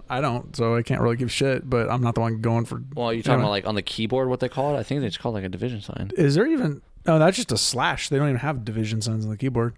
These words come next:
Speaker 2: What is a division sign called?
Speaker 1: Hey, Siri.
Speaker 2: Obelisk.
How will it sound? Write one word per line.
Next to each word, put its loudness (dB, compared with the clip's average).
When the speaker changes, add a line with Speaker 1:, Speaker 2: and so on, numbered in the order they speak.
Speaker 2:
What 4
is 2
a 4
division 2
sign 0
called? -2
Speaker 1:
Hey, 2
Siri. 4
Speaker 2:
Obelisk. -2